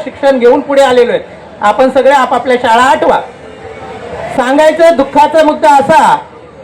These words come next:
दुःखाची बाब अशी की सरकारने शिक्षकेतर कर्मचाऱ्यांमधला चतुर्थ श्रेणी कर्मचाऱ्यां-,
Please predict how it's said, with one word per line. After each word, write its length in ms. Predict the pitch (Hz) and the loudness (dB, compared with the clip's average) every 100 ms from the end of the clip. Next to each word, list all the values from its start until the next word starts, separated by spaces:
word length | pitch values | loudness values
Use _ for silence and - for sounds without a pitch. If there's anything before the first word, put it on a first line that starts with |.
| - | -4
दुःखाची 460 | 202 233 285 277 | -4 0 0 0
बाब 260 | 302 285 294 | 0 2 4
अशी 520 | 294 294 330 262 147 - - - - - | 2 0 -2 -2 -6 -16 -20 -20 -20 -2
की 220 | 294 339 | 0 0
सरकारने 720 | - 269 269 294 294 294 294 320 330 - | 0 0 2 2 2 2 2 0 0 -6
शिक्षकेतर 580 | 277 294 277 277 302 | -6 -6 -4 0 0
कर्मचाऱ्यांमधला 1160 | 302 302 277 277 277 262 277 269 247 254 262 320 339 - - - | 2 2 2 2 2 2 2 0 0 2 2 0 -4 -16 -20 -6
चतुर्थ 440 | 285 269 349 359 349 | -2 2 2 0 -2
श्रेणी 260 | 320 294 | -2 -4
कर्मचाऱ्यां-, 720 | 302 285 285 285 269 262 262 | -4 -2 0 0 2 2 0